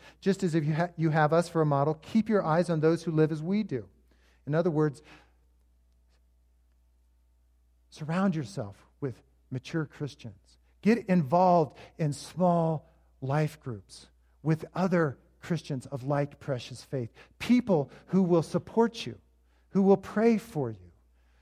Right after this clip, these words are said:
who will be examples to you. You know, if you're not in a small group, it's just hard, hard to continue to run this race. You need people to be in relationship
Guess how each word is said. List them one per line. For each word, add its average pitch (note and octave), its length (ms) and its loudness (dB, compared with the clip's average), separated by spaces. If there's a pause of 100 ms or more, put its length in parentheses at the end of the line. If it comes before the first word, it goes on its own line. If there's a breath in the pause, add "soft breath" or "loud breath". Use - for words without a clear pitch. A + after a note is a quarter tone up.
who F#3+ 100 -2
will G#3 100 6
be G3 160 4
examples F#3+ 720 0 (180)
to A3+ 200 2
you. B2 280 -4 (1500)
You D3 80 0
know, E3 100 2
if - 160 -6
you're A3 140 0
not G#3 340 0
in D#3+ 200 -2
a C#3+ 120 -10
small D3 460 -4
group, B2+ 420 -8 (1120 soft breath)
it's C#3+ 320 -10
just - 280 -8
hard, D#3+ 440 -6 (300)
hard A2+ 560 -12 (880)
to - 80 -18
continue D3+ 580 -4 (120)
to C#3 120 -14
run C3 240 -6
this B2 240 -10
race. C#3+ 460 -14 (260 soft breath)
You D3+ 160 -2
need F#3+ 420 2
people E3 340 -6
to - 120 -10
be C#3+ 160 -6
in C#3 140 -6
relationship C3+ 800 -8